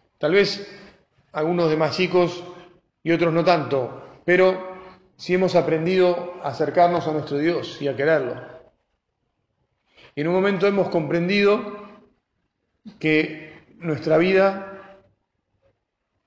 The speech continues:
tiene un sentido trascendente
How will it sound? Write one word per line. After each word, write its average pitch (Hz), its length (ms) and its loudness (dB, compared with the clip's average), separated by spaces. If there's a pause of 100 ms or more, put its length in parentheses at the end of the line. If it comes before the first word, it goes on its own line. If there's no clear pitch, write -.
(2000)
tiene 185 200 -2
un 170 40 0
sentido 165 500 2
trascendente 170 1160 -2